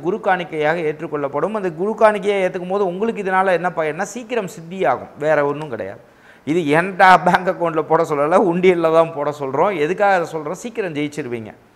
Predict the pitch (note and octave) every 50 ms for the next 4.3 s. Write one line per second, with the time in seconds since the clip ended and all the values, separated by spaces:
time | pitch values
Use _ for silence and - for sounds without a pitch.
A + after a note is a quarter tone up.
0 | _ _ - D3 D3+ G3 F#3+ D#3+ D#3+ F3 A3 A3+ A3 G3+ F#3+ - - F3+ F3 F3+
1 | F3 F3 G3 G3 E3 D#3 D#3 D#3+ E3 E3+ G3 G3+ - - - - - - - _
2 | _ _ _ - D#3 E3+ G3+ G#3+ F#3 D3 D#3 F3+ A3 A#3+ B3+ B3+ B3 A3+ - A#3
3 | A3+ G#3 G3+ G#3 G#3 G#3+ F#3+ - F#3 F#3 - - G3 F#3 F#3 F#3 F3 E3 E3 E3
4 | D#3 E3 E3+ E3+ E3